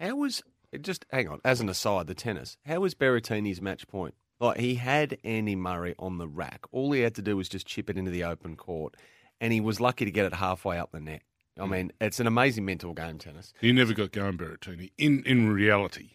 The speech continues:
Speaker 2: He's, he's a better player than that, but Andy Murray didn't let him get going.
Speaker 1: How's Andy Murray, right? So the man with the medal in the hips,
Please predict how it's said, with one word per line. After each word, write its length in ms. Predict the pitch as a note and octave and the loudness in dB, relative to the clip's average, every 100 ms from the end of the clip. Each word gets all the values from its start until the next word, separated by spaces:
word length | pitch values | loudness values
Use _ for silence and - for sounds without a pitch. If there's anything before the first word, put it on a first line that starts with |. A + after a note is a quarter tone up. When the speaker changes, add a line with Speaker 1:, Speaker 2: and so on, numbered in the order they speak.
| _ _ | _ _
Speaker 2:
He's, 160 | A#2+ | -4
he's 220 | C3+ C3+ A2+ | 0 2 6
a 40 | |
better 240 | G#2+ B2+ | 8 8
player 280 | G2+ G2+ G2 F#2 | 8 4 4 4
than 60 | |
that, 160 | G2+ - | 0 0
but 80 | D#3+ | 2
Andy 220 | G#3+ D3+ | 4 6
Murray 200 | A2+ G#2 | 6 4
didn't 200 | F#2+ F#2 | 2 0
let 140 | G#2+ | 2
him 100 | G3+ | 2
get 180 | D3+ - | 0 -4
going. 260 | - - - | -8 -10 2
Speaker 1:
How's 260 | A3+ D#4 - | 2 4 0
Andy 300 | F3 E3 B2+ | 0 4 4
Murray, 300 | A2 G#2 D#2 | 4 2 0
right? 200 | F#2 - | -4 4
So 160 | C#3 | 6
the 100 | B2+ | 6
man 300 | C#3 D#3 D3+ | 6 6 6
with 80 | B2 | 4
the 80 | G#2 | 2
medal 340 | G#2 G#2 F#2+ | 2 2 0
in 100 | F2+ | -2
the 60 | F2 | -4
hips, 380 | G2+ - - | -6 -8 -14